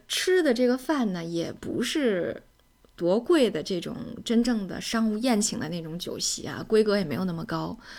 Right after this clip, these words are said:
啊，我记得特别清楚，我们吃的就是开封小吃店。啊，所以万万没想到的是啊，呃，带我们去吃个开封小吃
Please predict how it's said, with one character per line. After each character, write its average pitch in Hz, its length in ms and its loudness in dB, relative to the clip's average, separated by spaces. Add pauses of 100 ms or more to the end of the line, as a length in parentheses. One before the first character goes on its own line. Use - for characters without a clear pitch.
(260)
啊， 165 100 -6
我 151 80 -2
记 208 160 0
得 202 80 6
特 196 200 -2
别 170 120 4
清 196 240 2
楚， 196 140 -4
我 156 80 -4
们 151 100 -6
吃 - 220 0
的 202 80 2
就 202 140 2
是 185 80 -2
开 202 180 -4
封 196 140 -2
小 - 160 -4
吃 208 120 0
店。 208 220 6 (540)
啊， - 180 -2
所 269 160 0
以 254 60 2
万 320 240 6
万 240 120 2
没 180 160 2
想 - 220 2
到 185 160 -2
的 175 80 -2
是 175 160 -2
啊， - 320 -6 (440)
呃， 214 120 -6
带 330 180 4
我 233 120 6
们 170 160 0
去 302 180 0
吃 - 240 4
个 311 100 4
开 330 240 4
封 359 160 -4
小 - 200 -4
吃 285 420 -2